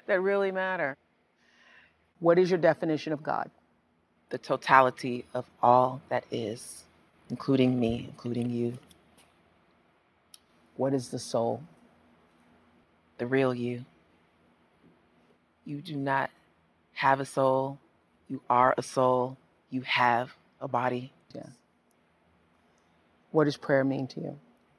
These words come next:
Speaker 2: It means that there is always a place that I can go to where I know I will be heard.
Speaker 1: Do you have a personal prayer?
Speaker 2: To fulfill my life's missions and to make music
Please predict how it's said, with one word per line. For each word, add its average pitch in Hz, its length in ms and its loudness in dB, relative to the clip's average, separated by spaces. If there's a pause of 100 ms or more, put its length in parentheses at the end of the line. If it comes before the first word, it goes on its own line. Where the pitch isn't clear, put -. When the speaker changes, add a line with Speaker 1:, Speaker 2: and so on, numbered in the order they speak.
(920)
Speaker 2:
It 131 160 -6
means 135 340 -2
that 120 120 -4
there 127 160 -4
is 123 120 -8 (100)
always 131 460 0 (440)
a - 60 -20
place - 480 0 (500)
that 110 60 -10
I 110 40 -8
can - 160 -16
go 139 180 4
to 165 340 -6 (380)
where 123 120 -6
I 123 60 -4
know 131 400 0 (200)
I 127 80 -14
will 123 140 -8
be 127 100 -12
heard. 117 380 -14 (880)
Speaker 1:
Do 139 100 -2
you 139 60 2
have 139 160 0
a 131 40 -2
personal 175 400 -4
prayer? 117 300 -12 (1000)
Speaker 2:
To 143 100 -14
fulfill 131 360 -4
my 123 160 0
life's 123 340 -4
missions 131 640 -12 (1200)
and 135 140 -14
to - 120 -12
make 127 400 -6 (840)
music 139 480 -2